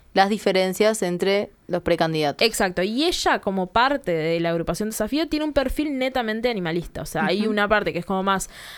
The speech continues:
Speaker 2: asociada a lo verde, al medio ambiente, y, bueno, hay otra que es más por la protección de, de los animales. Eh, les decía hoy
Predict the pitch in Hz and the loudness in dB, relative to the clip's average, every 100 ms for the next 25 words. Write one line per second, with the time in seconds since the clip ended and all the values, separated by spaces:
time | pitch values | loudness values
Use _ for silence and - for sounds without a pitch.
0 | - 180 175 170 190 208 220 247 247 208 | -6 -2 0 2 4 4 4 4 2 2
1 | 165 165 185 202 233 254 294 - - 254 | 0 0 0 0 0 2 2 2 -2 -2
2 | 269 285 - 190 156 170 190 220 226 196 | 0 -2 -4 -6 -2 0 0 0 -2 -2
3 | 185 180 214 - - 175 165 165 165 165 | -2 -2 -4 -8 -6 -4 0 -2 -2 -4
4 | - - 170 175 185 110 151 165 160 165 | -6 -6 -2 0 0 0 -2 -2 -2 -4
5 | 160 147 - - - - - - - - | -4 -6 -10 -16 -20 -20 -20 -20 -20 -20
6 | - - 226 220 208 196 190 160 - _ | -4 2 4 4 2 2 2 0 -4 _
7 | _ _ _ - - 269 294 311 294 403 | _ _ _ -20 -6 4 4 4 2 2
8 | 277 160 - | 4 2 0